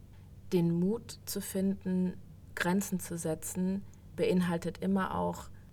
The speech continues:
das Risiko einzugehen, andere zu enttäuschen." Und ich finde, das nailt es eigentlich ziemlich auf den Punkt. Weil wenn du dein ganzes Leben lang über People-Pleasing funktioniert hast, über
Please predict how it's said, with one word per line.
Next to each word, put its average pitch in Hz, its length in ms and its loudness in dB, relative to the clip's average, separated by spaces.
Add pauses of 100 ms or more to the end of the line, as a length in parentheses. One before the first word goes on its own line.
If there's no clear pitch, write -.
das 165 220 -2
Risiko 185 340 0
einzugehen, 170 540 -4
andere 165 380 -2
zu - 160 -6
enttäuschen." - 720 -8 (1400)
Und 190 100 4
ich 185 120 0
finde, 208 180 4
das - 300 -4 (100)
nailt 196 400 6
es 175 100 -4
eigentlich 170 380 -2
ziemlich 170 400 0
auf 160 120 -8
den 165 160 -4
Punkt. - 440 -8 (1200)
Weil 170 500 4 (540)
wenn 190 180 6
du 208 340 -2 (200)
dein 185 160 2
ganzes 214 400 -2
Leben 202 260 2
lang - 280 0
über 196 280 2
People-Pleasing 185 760 -2
funktioniert 180 800 0
hast, 175 440 -4
über 170 600 0